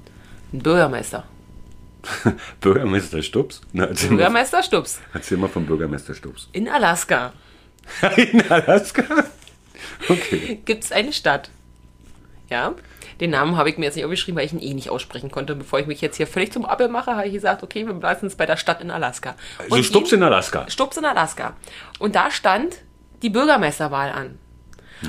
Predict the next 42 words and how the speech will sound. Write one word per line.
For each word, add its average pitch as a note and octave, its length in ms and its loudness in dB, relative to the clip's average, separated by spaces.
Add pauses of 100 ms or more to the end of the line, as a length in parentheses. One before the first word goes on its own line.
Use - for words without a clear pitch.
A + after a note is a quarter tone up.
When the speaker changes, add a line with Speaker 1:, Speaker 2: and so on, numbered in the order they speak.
(160)
Speaker 2:
Ja. C#2 140 -4
Speaker 1:
Und G#3 140 4
weil F3+ 180 2
die C#4+ 100 -2
mit B3 160 -2
den G#3+ 100 -2
Kandidaten, G3+ 720 -4
der E3 140 -2
sich F3 160 -8
da E3+ 200 0
aufgestellt F3+ 800 -2
hatte D3 240 -6
als C#3+ 180 -8
Bürgermeister, F#3 760 -4
also C#3 240 -10
die C#3 100 -8
Leute E3+ 320 -2
waren D3+ 200 -2
damit F3 280 -6
nicht G3 240 -6
einverstanden. F3 680 -4 (280)
Und D#3+ 60 -4
die D3+ 140 0
haben G#3 220 0
so F#3 120 -4
als - 240 -2
Running G3 340 0
Gag - 300 0 (600)
gemacht, D#3 400 0
die F3 100 -6
haben D#3+ 100 -8
einfach - 280 -4
auf - 180 0
diesen C3+ 240 -8
Wahlzettel G3+ 680 0
Stubbs - 480 -4
geschrieben. C3+ 460 -8
Und - 160 -8
Stubbs - 580 0 (280)
war F3 100 -2
ein G3 80 -4
Kater F3+ 520 -4